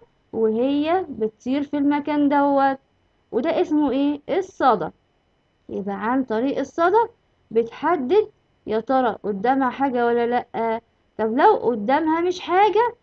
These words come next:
يبقى هتسمع الصوت بتاعها مرة واحدة بس، وبتفهم إن مفيش حاجة قصادها. يبقى الصدى ده بيساعدها إن هي تحدد قدامها حاجة ولا لأ، فريسة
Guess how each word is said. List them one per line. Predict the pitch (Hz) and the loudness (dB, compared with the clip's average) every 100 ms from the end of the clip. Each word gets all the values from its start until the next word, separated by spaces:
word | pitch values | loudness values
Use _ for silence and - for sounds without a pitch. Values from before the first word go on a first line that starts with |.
| _ - | _ -6
يبقى | - 370 - 208 | -4 -2 -2 -2
هتسمع | 214 294 277 240 | -2 -2 0 2
الصوت | 226 233 311 | 0 -2 -4
بتاعها | 226 226 311 - 392 453 _ | -2 0 -2 -2 -4 -4 _
مرة | - 208 240 285 311 | -10 -4 0 0 2
واحدة | 320 320 302 311 302 | 2 2 0 -2 -2
بس، | 302 - _ _ _ - | -4 -8 _ _ _ -6
وبتفهم | 240 233 262 302 247 214 | -2 -2 0 -2 -2 -4
إن | 196 | -4
مفيش | 190 190 254 | -6 -6 -8
حاجة | - 214 247 | -4 -4 -4
قصادها. | 269 285 302 269 247 254 262 _ _ _ _ - | -4 -2 -2 0 0 0 -2 _ _ _ _ -4
يبقى | 320 - | -4 -4
الصدى | 208 - 269 226 | -8 -4 -2 0
ده | 262 | 0
بيساعدها | 247 202 196 185 226 277 269 349 415 _ _ _ 214 | -2 -4 -6 -2 -2 0 2 2 0 _ _ _ -10
إن | 208 202 | -6 -6
هي | 202 240 254 | -4 -2 -4
تحدد | 220 - 226 202 196 | -6 -6 -4 -4 -4
قدامها | 208 226 302 302 | -4 -2 0 0
حاجة | 294 392 381 | 0 2 4
ولا | 403 392 | 4 4
لأ، | 370 285 - 196 - _ _ _ - | 4 2 -2 -10 -10 _ _ _ -6
فريسة | 240 254 285 285 262 | -2 0 0 0 -4